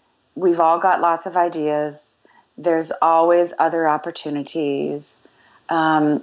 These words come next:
it's very, very difficult to say no because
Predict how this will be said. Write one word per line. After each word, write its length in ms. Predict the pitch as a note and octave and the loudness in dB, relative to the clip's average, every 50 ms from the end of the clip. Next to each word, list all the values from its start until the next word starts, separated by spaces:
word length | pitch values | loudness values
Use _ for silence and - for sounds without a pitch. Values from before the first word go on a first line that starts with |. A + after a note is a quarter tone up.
| - - | -2 -2
it's 180 | F3 E3+ - | -2 -2 -2
very, 480 | F#3 F3+ F3 E3+ G3 G#3 A#3 B3+ C4+ B3+ | -4 -2 2 4 4 6 6 4 4 4
very 220 | A3 A3+ A3+ A3+ | 4 4 4 4
difficult 480 | G3+ G#3+ G#3+ A3+ A#3 A3+ - F3+ - - | 2 0 0 -2 -2 0 2 0 0 0
to 80 | - | -6
say 240 | D#3 - - E3+ E3+ | -4 0 0 2 2
no 460 | E3+ E3 E3+ G3 F#3+ E3 C#3+ C#3+ D3 - | 4 4 4 4 4 2 0 0 0 0
because 640 | E3+ D#3+ D#3+ - F3 D#3+ D#3+ D#3+ - - - - | 0 -2 0 0 0 2 2 0 -2 -8 -16 -20